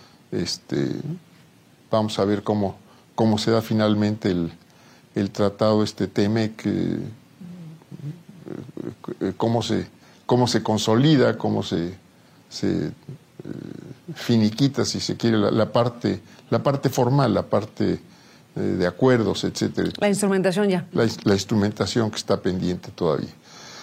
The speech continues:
Speaker 1: Pero por lo demás, pues, eh, eh, aceptando, eh, estas imposiciones que están a la vista.
Speaker 2: ¿De la migración?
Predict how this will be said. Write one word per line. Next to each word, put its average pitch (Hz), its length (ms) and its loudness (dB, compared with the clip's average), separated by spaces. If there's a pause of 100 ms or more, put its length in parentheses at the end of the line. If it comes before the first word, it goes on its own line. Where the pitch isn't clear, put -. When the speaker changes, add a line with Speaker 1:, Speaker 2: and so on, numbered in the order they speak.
(140)
Speaker 1:
Pero 165 240 4
por 151 140 4
lo 147 100 6
demás, 170 260 4
pues, - 400 0
eh, 101 460 4 (680)
eh, 98 360 -2 (800)
aceptando, 123 800 2 (560)
eh, 107 260 0
estas 117 380 0
imposiciones 123 760 2
que - 80 -16
están 104 300 -2
a 104 80 2
la 110 100 4
vista. 120 440 2 (380)
Speaker 2:
¿De 190 180 2
la 180 100 2
migración? 180 420 2